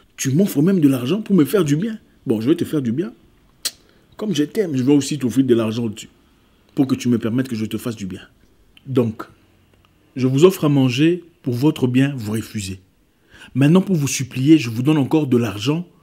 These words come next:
pour que vous acceptiez que je vous offre à manger pour votre bien. Ah ! <laughs> Non. Bon, je ne dis rien, hein. Je...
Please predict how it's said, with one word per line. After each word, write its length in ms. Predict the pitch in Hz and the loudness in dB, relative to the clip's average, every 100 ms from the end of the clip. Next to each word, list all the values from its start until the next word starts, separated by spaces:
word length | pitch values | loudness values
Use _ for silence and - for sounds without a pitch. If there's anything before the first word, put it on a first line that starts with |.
| - - | -20 -10
pour 140 | 185 - | -6 -2
que 80 | |
vous 160 | 131 113 | -2 -2
acceptiez 460 | 117 127 - - 160 | -2 -2 -2 -4 0
que 120 | 135 | 2
je 80 | 123 | 0
vous 180 | 110 | 0
offre 200 | 147 - | 0 0
à 60 | 117 | -6
manger 360 | 110 107 120 - _ - | -4 -4 -6 -10 _ -6
pour 100 | 120 | -2
votre 300 | 139 135 113 | -2 0 -2
bien. 240 | 117 104 _ _ _ _ _ _ - 698 719 679 523 - _ _ _ - - - - - | -2 -2 _ _ _ _ _ _ 4 6 10 8 6 -8 _ _ _ -20 -20 -20 -20 4
Ah ! 840 | 170 143 143 127 139 120 113 104 - | 4 6 2 2 0 0 -4 -8 -10
<laughs> 100 | 127 | -10
Non. 520 | 139 131 120 110 107 - - 110 | -6 -4 -2 -4 -6 -12 -14 -8
Bon, 120 | 90 | -4
je 140 | 123 | 2
ne 80 | 175 | 4
dis 160 | 202 240 | 4 4
rien, 240 | 240 208 | 4 2
hein. 100 | 269 247 | -2 -8
Je... 300 | 127 143 | -10 -10